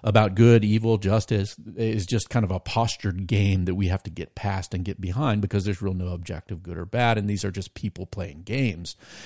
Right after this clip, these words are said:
And so obviously he didn't want to play any of those games. And he did all kind of his experiences with his own life and,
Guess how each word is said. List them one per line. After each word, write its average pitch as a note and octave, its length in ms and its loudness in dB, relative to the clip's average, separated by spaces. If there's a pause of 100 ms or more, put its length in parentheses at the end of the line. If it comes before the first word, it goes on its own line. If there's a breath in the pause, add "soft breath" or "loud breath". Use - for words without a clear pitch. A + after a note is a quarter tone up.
(280 loud breath)
And A#2 160 4
so A#2 160 6
obviously G#2+ 420 6
he G2+ 100 4
didn't G2+ 140 6
want F2+ 100 0
to - 120 -10
play F2+ 160 -2
any G2 180 4
of F2 120 0
those E2+ 240 -8
games. F2 300 -8
And A2+ 100 6
he F#3+ 80 8
did D#3 140 6
all A2 160 6
kind G#2+ 160 2
of F2+ 80 0
his - 200 -4 (120)
experiences F#2+ 680 -4
with F#2+ 120 -2
his F2+ 160 -4
own G2 240 0
life F#2+ 400 -4
and, F2 200 -6